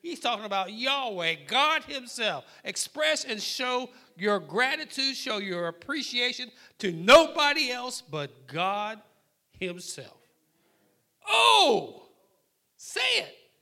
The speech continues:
mention it, think it, express it in words. Oh, give thanks to the Lord. For, or you wanna say because,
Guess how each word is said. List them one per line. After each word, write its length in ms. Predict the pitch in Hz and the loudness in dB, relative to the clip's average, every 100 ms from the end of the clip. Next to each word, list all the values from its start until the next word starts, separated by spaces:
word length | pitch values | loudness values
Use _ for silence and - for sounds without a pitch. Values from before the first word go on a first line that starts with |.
| _ _ _ _ _ _ 320 | _ _ _ _ _ _ -20
mention 500 | 359 494 508 403 311 | -4 0 0 0 0
it, 200 | 190 - - _ _ _ _ _ _ | -4 -8 -20 _ _ _ _ _ _
think 360 | - 554 523 - | -4 2 2 2
it, 220 | 202 - - _ _ _ _ _ - | -4 -6 -20 _ _ _ _ _ -6
express 680 | 320 - - - 508 - - | -4 -6 -16 -10 -2 -2 -2
it 100 | 359 | -6
in 260 | 294 269 254 | -4 -4 0
words. 640 | 269 233 165 127 - - _ _ - | 0 0 -4 -10 -16 -18 _ _ 0
Oh, 440 | 381 440 403 190 143 | 6 8 6 2 -2
give 320 | 277 349 247 | 0 0 -2
thanks 1000 | - - 208 294 262 - - - - - _ _ _ _ _ _ _ _ _ _ _ _ _ _ _ | -8 0 6 6 6 0 -14 -14 -14 -16 _ _ _ _ _ _ _ _ _ _ _ _ _ _ _
to 200 | - 294 | 2 2
the 100 | 208 | 2
Lord. 360 | 196 185 120 - _ _ _ _ _ _ _ _ _ _ _ _ | -2 -4 -8 -16 _ _ _ _ _ _ _ _ _ _ _ _
For, 360 | - 415 349 - - - _ _ _ _ _ _ _ | 2 4 6 2 -6 -18 _ _ _ _ _ _ _
or 200 | 196 196 | -2 -2
you 100 | 180 | -2
wanna 120 | 214 | -6
say 120 | 220 | -6
because, 760 | 190 220 - 339 311 180 185 | -8 -10 -4 0 0 -2 -10